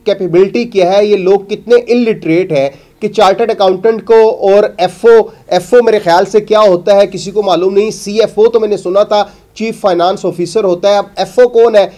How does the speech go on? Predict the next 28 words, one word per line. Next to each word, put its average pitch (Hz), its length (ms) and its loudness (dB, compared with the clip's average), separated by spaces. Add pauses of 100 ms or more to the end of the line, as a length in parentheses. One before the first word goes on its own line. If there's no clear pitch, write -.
(160)
इन्होंने 214 280 0
तो 240 120 -2
चौधरी 202 340 -4
नवीद 185 260 -4
अख्तर 214 260 -6
को 214 140 -4
वजीर 180 260 -4
ख़जाना 156 420 -4
बना 170 280 -2
दिया 165 220 0
और 202 120 2
यहाँ 160 280 -2
तक 202 120 -4
कह 175 160 -2
दिया 190 220 -2
कि 214 100 -12
ये 214 140 0
दो 175 280 -2
हज़ार, 202 260 0
अ, - 640 -2
जो 180 240 2
है 208 420 2
सात 190 400 -4
से 247 100 -6
दो 190 220 -2
हज़ार 208 200 0
ग्यारह 160 360 -2
तक 180 440 -6